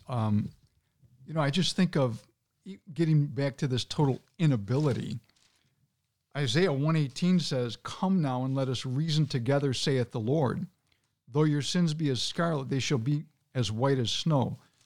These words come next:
Though they be red like crimson, they shall be as wool." I like the word here, reason together, because man does have the ability in his spirit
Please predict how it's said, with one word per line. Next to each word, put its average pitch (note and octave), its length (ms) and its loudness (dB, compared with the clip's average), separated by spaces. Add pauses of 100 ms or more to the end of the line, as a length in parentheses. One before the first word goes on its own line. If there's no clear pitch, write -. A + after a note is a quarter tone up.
(220)
Though C3+ 140 0
they D3+ 140 4
be C#3+ 140 0
red D3 260 0
like C#3+ 200 0
crimson, C3 380 0
they C3 120 2
shall B2 200 0
be B2 160 -2
as A2 160 0
wool." A#2+ 500 0 (760)
I D3 120 0
like F3 280 2
the F3+ 100 0
word D#3 280 2
here, D#3 220 2
reason B2 960 0
together, B2 680 -2 (800)
because C#3 400 2
man D3 640 0
does C3+ 420 0
have C3 220 -2
the B2 120 0
ability A2+ 800 0
in B2+ 100 0
his A#2 180 2
spirit C3+ 500 0